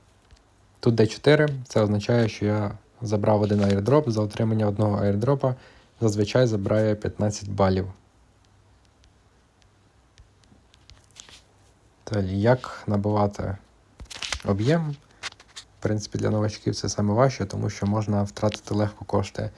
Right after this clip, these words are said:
Набивати об'єм треба в токенах, біля яких стоїть значок Альфа і Ікс чотири, і також треба дивитися на волатильність. Краще вибирати токени із найбільшим об'ємом, ось я їх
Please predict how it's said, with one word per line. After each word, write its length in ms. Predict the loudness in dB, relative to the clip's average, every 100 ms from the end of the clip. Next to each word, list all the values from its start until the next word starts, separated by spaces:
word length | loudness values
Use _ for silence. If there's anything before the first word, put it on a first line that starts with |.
| -18 -20 -20 -6
Набивати 380 | -2 4 4 4
об'єм 240 | 2 2 2
треба 260 | 0 -2
в 80 | 0
токенах, 440 | 0 0 0 0 -2 -10 -10
біля 260 | -2 2 4
яких 320 | 2 0 -2
стоїть 460 | -2 0 0 -2 -10 -20 -20 -10
значок 720 | -2 0 0 0 -2 -2 -12 -20 _ _ _ _
Альфа 460 | 2 2 4 0
і 240 | 0 2 0
Ікс 280 | 0 -4 -4
чотири, 480 | -4 4 4 4 0 -12 -14 -14 -18 -16 -2
і 100 | -2
також 300 | 2 0 0
треба 280 | 0 0 0
дивитися 540 | 2 0 0 0 2
на 240 | 2 2
волатильність. 760 | 0 0 -2 -4 -10 -10 -12 -14 -18 -14 -14 -14 -18 -16 -16 -16 -16 -2
Краще 300 | 4 4 4
вибирати 380 | 2 2 2 0
токени 360 | -2 0 0
із 260 | 0 0 0
найбільшим 560 | 0 0 -2 -4 -4 -4
об'ємом, 480 | 0 2 4 2
ось 220 | 0 0 -2
я 60 |
їх 420 | -2 -4 -14 -18